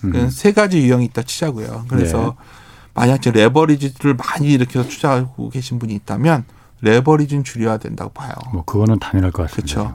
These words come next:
Speaker 1: 예.
Speaker 2: 주식 비중이 백 프로신 분도 주식
Speaker 1: 예.
Speaker 2: 비중 줄여, 반등 여부와 상관없이.
Speaker 1: 예.
Speaker 2: 왜냐하면 우리가 저도 모르고 미래를 기자님도 모르고 전 세계 아는 사람이 아무도 없거든요.
Speaker 1: 예.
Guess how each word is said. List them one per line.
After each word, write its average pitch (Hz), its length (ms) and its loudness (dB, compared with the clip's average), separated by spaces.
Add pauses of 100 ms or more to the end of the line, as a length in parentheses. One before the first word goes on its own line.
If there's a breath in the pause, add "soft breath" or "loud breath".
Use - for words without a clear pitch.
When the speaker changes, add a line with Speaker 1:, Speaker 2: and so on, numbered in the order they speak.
(160)
Speaker 1:
예. 73 200 -6 (200)
Speaker 2:
주식 147 340 0
비중이 135 260 2
백 - 260 -8
프로신 131 360 2
분도 135 440 -2
주식 92 220 -4
Speaker 1:
예. 80 40 -6
Speaker 2:
비중 120 240 -4
줄여, - 300 -8
반등 175 460 2
여부와 117 300 0
상관없이. 156 720 -4
Speaker 1:
예. 82 360 -6
Speaker 2:
왜냐하면 156 400 0 (320 soft breath)
우리가 185 200 4
저도 147 420 2
모르고 123 580 4
미래를 120 540 2 (220 soft breath)
기자님도 131 460 2
모르고 107 440 -2 (100)
전 135 180 2
세계 143 200 2
아는 117 160 2
사람이 127 180 0
아무도 123 300 -4
없거든요. - 440 -8
Speaker 1:
예. 87 240 -4